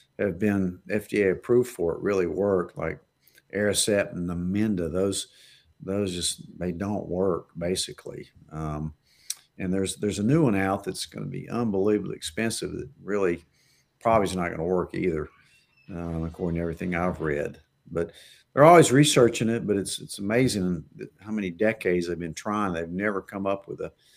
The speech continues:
a really good drug for it. So certainly, uh, the, the more natural ways are better than the drugs for it.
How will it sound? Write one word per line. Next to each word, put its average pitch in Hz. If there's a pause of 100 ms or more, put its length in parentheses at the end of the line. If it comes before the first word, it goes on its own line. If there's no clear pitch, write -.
(500)
a 85
really 95
good 92
drug 92
for 80
it. 85 (760)
So 87 (640)
certainly, 92 (580)
uh, 90 (300)
the, 87 (680)
the -
more 98
natural 98
ways 87
are 80
better 98
than 87
the 87
drugs 95
for -
it. -